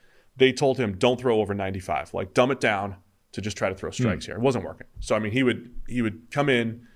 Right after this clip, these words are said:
Speaker 1: hit batters, walk batters, throw wild pitches, and then come out. He had one game where he actually got three out. He had an inning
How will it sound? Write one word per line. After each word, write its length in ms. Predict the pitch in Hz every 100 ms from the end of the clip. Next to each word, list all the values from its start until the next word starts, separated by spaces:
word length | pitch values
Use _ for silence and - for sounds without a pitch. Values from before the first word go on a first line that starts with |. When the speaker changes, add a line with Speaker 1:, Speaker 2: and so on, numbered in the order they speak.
| -
Speaker 1:
hit 260 | - 151 -
batters, 440 | 117 117 120 110
walk 320 | 107 123 123 -
batters, 380 | 120 113 113
throw 180 | 107 127
wild 280 | 127 120 113
pitches, 260 | 120 110 101
and 60 | 98
then 160 | 95 92
come 120 | 92
out. 160 | - - _ _ _ _ - -
He 120 | 135 143
had 200 | 127 117
one 220 | 151 180
game 220 | 160 127
where 100 | 117
he 100 | 113
actually 220 | 120 123
got 240 | 113 117 -
three 120 | 110
out. 80 | 101
He 60 |
had 100 | 113
an 80 | 113
inning 380 | 127 127 98 90